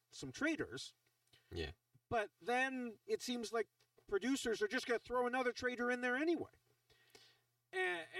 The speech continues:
Speaker 1: and so you've got that, but if you're, if you're a faithful,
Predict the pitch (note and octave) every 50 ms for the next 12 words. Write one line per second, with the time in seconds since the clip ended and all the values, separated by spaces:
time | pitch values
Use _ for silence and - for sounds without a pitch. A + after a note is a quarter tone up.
0 | G4 G4 F#4+ F#4 F4 - - - - G#4 G#4+ G#4 G4+ G4 F#4+ F#4 - - - _
1 | _ _ _ _ - E4+ F4 E4 - A4 G#4 F#4 - - C4+ C#4+ C4 - - F4+
2 | F4 G4+ G4+ - - G4+ A4+ A4+ G#4+ G#4+ G#4 F#4+ F4+ - _ _ _ _ _ _
3 | _ _ _ _ _ _ _ - - - - F#4+ E4+ - - - - A3 D4+ F4+
4 | E4 - - - - A#2+ G#2 G#2 C3 D#3